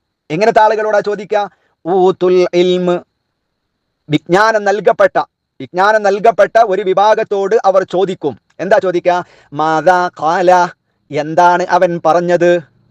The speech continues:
എന്താണ് അവൻ പറഞ്ഞത്? ആനിഫൻ, ഇപ്പൊ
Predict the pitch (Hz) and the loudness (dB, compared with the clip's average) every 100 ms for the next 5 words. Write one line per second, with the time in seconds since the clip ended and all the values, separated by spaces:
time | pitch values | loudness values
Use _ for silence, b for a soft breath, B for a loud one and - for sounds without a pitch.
0 | 139 156 156 175 175 190 180 175 175 151 | -6 -2 2 4 2 0 -2 -2 -2 -2
1 | 160 175 180 175 175 - b b - 156 | -2 0 0 0 0 -4 b b -4 0
2 | 202 247 254 196 156 _ 208 - 269 | 2 2 -2 -6 -6 _ -18 -2 0